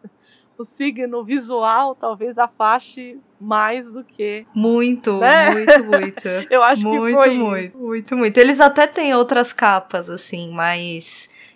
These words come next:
Speaker 2: que acho que refletem um pouco mais o espírito do,
Speaker 1: Do
Speaker 2: do
Speaker 1: filme.
Speaker 2: filme. Que tem uma, uma capa que ela tá dirigindo uma moto.
Speaker 1: Ah, então, aí tá vendo? Eu, era melhor, né?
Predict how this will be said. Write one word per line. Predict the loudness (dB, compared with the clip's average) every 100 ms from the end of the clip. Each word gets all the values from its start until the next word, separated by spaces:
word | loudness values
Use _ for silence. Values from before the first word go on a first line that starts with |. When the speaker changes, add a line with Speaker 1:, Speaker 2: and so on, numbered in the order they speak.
| -8
Speaker 2:
que | 2 4
acho | 4 0
que | -4
refletem | -4 -2 -4 -4
um | -6
pouco | -6 -6
mais | -6 -6 -8
o | -10
espírito | -12 -8 -10 -10 -16 -16
do, | -10 -8
Speaker 1:
Do | -8 -10
Speaker 2:
do |
Speaker 1:
filme. | -10 -8 -8 -6
Speaker 2:
filme. | -6 -6 -8 -12 _ _ _ -20 _ _
Que | -4 -2 0
tem | 0 0
uma, | 0 0 0 -2
uma | -2 -4
capa | -2 -4 -4
que | -6 -2
ela | -2 -2
tá | -4 -6
dirigindo | -6 -10 -10 -10 -12 -10 -6
uma | -6
moto. | -4 -4 -4 -6 -8 0
Speaker 1:
Ah, | 2 4 2 0
então, | -2 -2 -2
aí | -2
tá | -4 -4
vendo? | -4 -6 -8 -16 -20 -20 -14
Eu, | -10
era | -8 -8 -10 -10 -12 -14 -20 -20
melhor, | -16 -12 -6 -2 2 2 0
né? | -6 -12 -14